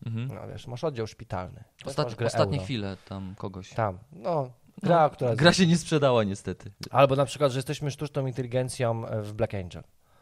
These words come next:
Speaker 1: Mhm.
Speaker 2: Więc jakby tematyka gier euro, mam wrażenie, że jest dużo bogatsza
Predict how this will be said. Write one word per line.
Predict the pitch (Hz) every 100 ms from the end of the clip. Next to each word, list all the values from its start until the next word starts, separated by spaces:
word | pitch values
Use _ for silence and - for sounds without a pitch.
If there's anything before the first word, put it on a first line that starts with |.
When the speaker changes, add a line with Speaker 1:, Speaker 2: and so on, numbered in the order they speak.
| -
Speaker 1:
Mhm. | 107 107 131 - _
Speaker 2:
Więc | 151 175
jakby | 175 180
tematyka | 185 180 196 196 190 175
gier | 156 175
euro, | 165 170 170
mam | 165
wrażenie, | 160 156 160 156
że | 147
jest | 143 127
dużo | 135 226 208 143 135
bogatsza | 113 117 120 113 - - 90 85